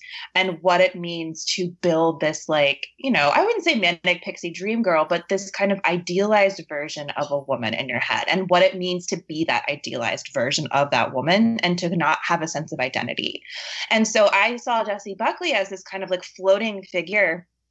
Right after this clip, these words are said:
that is just in cap-, I mean, obviously she's a construction, spoilers, guys, she's a construction of Jake's mind, but she is one character who's floating through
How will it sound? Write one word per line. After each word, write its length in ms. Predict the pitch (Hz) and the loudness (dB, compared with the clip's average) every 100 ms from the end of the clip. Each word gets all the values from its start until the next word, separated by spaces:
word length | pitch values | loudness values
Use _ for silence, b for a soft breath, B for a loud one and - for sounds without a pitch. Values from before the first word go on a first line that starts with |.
| _ _ - 214 | _ _ -10 -2
that 120 | 190 | 0
is 160 | 185 185 | 0 -2
just 240 | 190 - | -6 -8
in 120 | 196 | -10
cap-, 320 | 190 - 175 - | -8 -2 -2 -2
I 40 | |
mean, 320 | 202 190 180 175 B B | -4 -2 -4 -8 B B
obviously 380 | 226 247 269 214 | -2 -2 -4 -6
she's 100 | 190 | -6
a 40 | |
construction, 800 | 190 185 175 165 165 - 160 196 220 - _ | -8 -8 -6 -4 -4 -2 -2 -2 -12 -18 _
spoilers, 440 | - 185 160 156 170 | -10 -4 -2 -2 -2
guys, 400 | 156 147 190 185 | 0 0 -2 -4
she's 120 | 196 | -4
a 20 | |
construction 520 | 208 208 - 185 - 214 | -2 -2 -2 -2 -2 -2
of 180 | 160 - | -2 -2
Jake's 320 | 185 175 - | -2 -2 -6
mind, 360 | 170 214 190 175 | 0 0 0 0
but 180 | 170 | -2
she 180 | - 226 | -2 -4
is 200 | 220 208 | -4 -2
one 180 | 180 185 | 0 0
character 380 | 185 202 226 220 | 0 -2 -2 -8
who's 180 | 196 - | -8 -12
floating 460 | - 180 185 262 | -4 0 2 0
through 480 | 233 - 214 226 220 | -2 -2 0 0 0